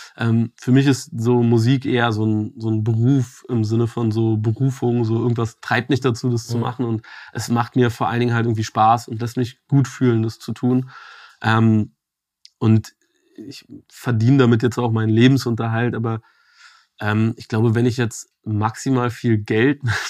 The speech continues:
Speaker 1: Musik verdienen würde, würde ich wahrscheinlich eher Schlager machen oder wär irgendwie so ein, so ein, so ein random Techno-D J, der halt so irgendein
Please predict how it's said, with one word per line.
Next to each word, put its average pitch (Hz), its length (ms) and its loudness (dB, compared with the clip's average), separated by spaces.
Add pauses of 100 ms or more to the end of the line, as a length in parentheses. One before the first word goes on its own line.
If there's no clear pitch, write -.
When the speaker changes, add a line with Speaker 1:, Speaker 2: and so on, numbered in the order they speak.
(120)
Speaker 1:
Musik 131 360 -4
verdienen 123 360 4
würde, 120 160 2
würde 117 100 2
ich 113 100 -4
wahrscheinlich 113 300 -6
eher 117 160 -4
Schlager 117 520 -2
machen 113 340 -6
oder 113 200 -4
wär 110 100 -2
irgendwie 117 260 -2
so 117 180 -2
ein, 110 120 -2 (320)
so 117 160 -2
ein, 110 160 2 (180)
so - 140 0
ein 113 100 6
random 117 440 4
Techno-D 120 520 2
J, 117 260 2
der 110 160 0
halt 113 200 0
so 131 100 0
irgendein 123 720 2